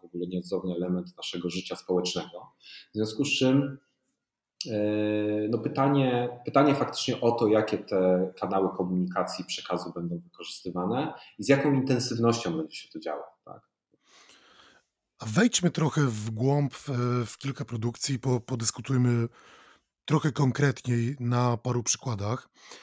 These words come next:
Speaker 2: E, Izrael od, e, lat już właściwie tworzy produkcje, które przedstawiają go zarówno w świetle pozytywnym i trochę bardziej negatywnym.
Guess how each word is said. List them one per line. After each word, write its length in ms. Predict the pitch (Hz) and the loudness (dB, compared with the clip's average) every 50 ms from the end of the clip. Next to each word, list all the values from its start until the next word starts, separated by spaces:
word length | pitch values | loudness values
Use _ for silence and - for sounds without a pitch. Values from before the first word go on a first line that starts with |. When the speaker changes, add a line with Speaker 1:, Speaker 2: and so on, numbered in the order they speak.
| - - - - - - - - _ - | -20 -20 -20 -20 -20 -20 -20 -20 _ -10
Speaker 2:
E, 520 | 110 110 113 113 113 113 113 113 113 113 113 - _ _ _ _ _ _ _ _ _ _ _ _ _ _ _ _ _ | -6 -4 -2 -2 -2 -2 -2 -2 -2 -4 -6 -8 _ _ _ _ _ _ _ _ _ _ _ _ _ _ _ _ _
Izrael 600 | 127 120 117 131 135 151 185 202 190 165 147 143 | 0 2 4 4 6 6 6 6 6 6 6 4
od, 360 | 151 147 127 131 123 113 104 127 | 2 2 0 -2 -2 -2 0 2
e, 40 | 127 127 123 123 123 123 123 123 123 120 113 113 - _ _ _ _ _ _ _ _ _ 113 107 101 | 2 4 4 4 2 2 2 2 2 2 0 -4 -8 _ _ _ _ _ _ _ _ _ -16 -12 -8
lat 420 | 101 104 117 127 143 170 - - - | -4 2 4 4 4 4 0 -2 -2
już 180 | 120 110 101 | -2 0 0
właściwie 340 | 104 104 - - 107 113 120 | -2 -4 -4 -4 -4 -6 -6
tworzy 280 | - - 156 165 175 - | -4 -2 0 0 0 0
produkcje, 680 | - 147 127 117 123 104 - - - 117 113 117 135 - - - - - - - | 0 0 0 0 -2 -2 0 0 0 2 0 0 -2 -4 -8 -20 -20 -20 -20 -20
które 240 | - - - 135 143 | -10 -2 2 2 4
przedstawiają 680 | - - 165 - - - 160 131 139 160 160 160 151 139 | 4 2 2 2 0 -2 0 2 2 4 4 4 2 2
go 160 | 123 147 147 | 0 0 2
zarówno 640 | 127 117 131 127 143 160 147 139 143 135 131 131 131 120 | 2 4 4 4 4 4 2 2 2 2 2 2 2 0
w 60 | 107 | -2
świetle 280 | - 143 120 135 127 | -4 -4 -2 -2 -2
pozytywnym 760 | - - 151 151 160 156 - 170 151 139 151 147 151 156 156 - _ - - - - - - _ _ _ _ | -2 0 -2 -2 -2 -2 -2 -4 -2 0 0 0 0 0 -2 -4 _ -16 -20 -20 -20 -20 -20 _ _ _ _
i 140 | - 139 123 | -12 -12 -12
trochę 440 | - - - 160 185 190 - - 151 | -6 -2 0 2 2 2 2 2 2
bardziej 340 | 135 160 160 131 127 139 139 | 4 4 4 4 4 4 4
negatywnym. 720 | 139 123 139 127 - 135 110 95 101 104 107 113 143 | 2 2 0 0 0 0 -2 0 -2 -2 0 0 -2